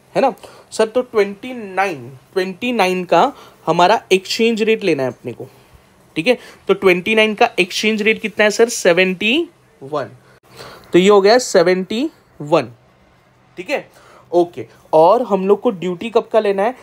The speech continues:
तो सर, जब हम लोग ने क्या किया सर, bill of entry प्रेजेंट किया। bill of entry का हम लोग ने तो एक्सचेंज रेट ले लिया। और सर, ड्यूटी कब का लेना है? तो लेट एक्सपोर्ट ऑर्डर जब हम लोग ने पास किया, तब का हम लोग को ड्यूटी लेना है। तो ड्यूटी कितना लेंगे?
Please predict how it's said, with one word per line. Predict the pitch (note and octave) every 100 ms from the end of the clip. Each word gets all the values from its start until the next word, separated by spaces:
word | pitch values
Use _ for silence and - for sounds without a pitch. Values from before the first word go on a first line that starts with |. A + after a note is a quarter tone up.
| - -
तो | F#3+
सर, | A#3 A#3+ E3+
जब | F#3+ A3
हम | G#3+ F#3+ G3
लोग | G3+ G3+
ने | G#3+
क्या | G#3+
किया | G3+ G3+ G3+
सर, | G3+ C4+ D#4 - _ -
bill | F3+ F#3+
of | B3 B3
entry | G3+ G3 B3+
प्रेजेंट | - E3+ F3+ F3 D#3+
किया। | E3 B2 C3 D3 D#3
bill | G3
of | A#3+
entry | A#3 A3+ A#3
का | A#3+
हम | G#3+ A3+
लोग | G#3+
ने | A3+
तो | B3 B3+ -
एक्सचेंज | F3 - A3+ G#3+
रेट | G#3 G3+
ले | F#3+
लिया। | F3+ A#3 D4 - - - D#3+
और | D3+ F#3+ C4+ - _
सर, | - G3+ A#3+ C#4 _ _ -
ड्यूटी | D3+ D3 F#3 B3 C4+
कब | B3 G3+ G3+
का |
लेना | D#3 B2+
है? | B2 B2 -
तो | A3
लेट | F3+ G3 A#3 -
एक्सपोर्ट | G3+ - - A3
ऑर्डर | G#3 G#3
जब | F#3+ G#3 G3
हम | G3
लोग | F#3+
ने | G3+
पास | F#3 D#3+ -
किया, | - D3+ B3+ - - _ -
तब | E3 -
का |
हम | F3 E3
लोग | E3+
को | A#3
ड्यूटी | G3+ G3 F#3
लेना | D#3+ C#3+
है। | C#3
तो | F3+
ड्यूटी | E3+ F3 G3+
कितना | F#3+ F#3 G3
लेंगे? | F#3 F#3+